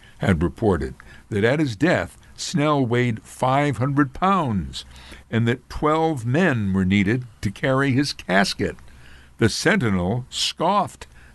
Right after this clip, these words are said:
at the Times report, saying Snell did not even weigh four hundred pounds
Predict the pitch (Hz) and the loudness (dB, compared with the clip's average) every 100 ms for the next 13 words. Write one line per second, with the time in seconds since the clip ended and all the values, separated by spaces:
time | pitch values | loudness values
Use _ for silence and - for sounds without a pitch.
0 | - 107 104 110 101 90 85 76 92 76 | -4 -2 0 2 2 2 -2 -4 -2 -2
1 | 64 - - - - - 127 117 - - | -4 -12 -20 -20 -14 -4 0 0 -2 -2
2 | 165 202 117 104 131 - - 131 123 151 | 0 0 0 -2 -6 -12 -6 -2 0 2
3 | 160 165 165 151 160 165 165 165 - 214 | 2 2 0 0 2 2 0 -4 -4 0
4 | 247 165 151 123 104 113 98 73 71 - | 2 0 -2 -4 0 2 2 -2 -6 -12